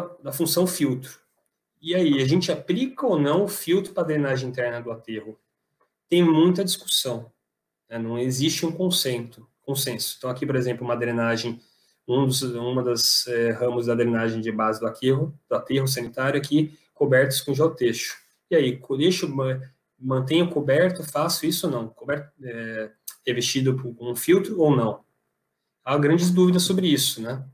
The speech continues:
E, e na drenagem, por exemplo, também vertical, faço ou não?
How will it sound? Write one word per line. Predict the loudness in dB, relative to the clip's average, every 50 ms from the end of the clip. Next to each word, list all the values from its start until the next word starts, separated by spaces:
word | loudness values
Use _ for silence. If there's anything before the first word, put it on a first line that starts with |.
| _ _ _ _ _ _ _
E, | -12 -10 -8 -8 -10 -10 -14 -16 _ _
e | -2 0
na | 2 4
drenagem, | 4 4 4 4 4 4 2 2
por | 2 4
exemplo, | 4 6 6 4 2 2 0 -2
também | -2 -2 -2 -2 0 0 -2 -2 -2 -4
vertical, | -4 -4 -4 -6 -6 -4 -4 -4 -4 -4
faço | -4 -2 -2 0 0 0 0
ou | 0
não? | 0 -2 -4 -6 -12